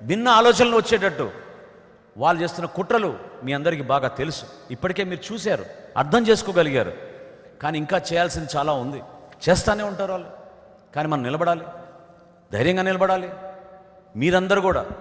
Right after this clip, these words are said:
పెద్ద మనసుతోటి మన పార్టీ నాయకుడు పవన్ కళ్యాణ్ గారికి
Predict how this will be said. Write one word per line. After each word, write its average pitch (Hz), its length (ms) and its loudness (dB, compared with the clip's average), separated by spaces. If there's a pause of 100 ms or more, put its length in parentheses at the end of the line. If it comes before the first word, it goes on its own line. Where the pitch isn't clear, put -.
(440)
పెద్ద 170 180 -4
మనసుతోటి 208 580 -2 (680)
మన 131 140 -4
పార్టీ 156 320 0
నాయకుడు 151 320 -2
పవన్ 151 280 -2
కళ్యాణ్ 151 320 -2
గారికి 135 420 -4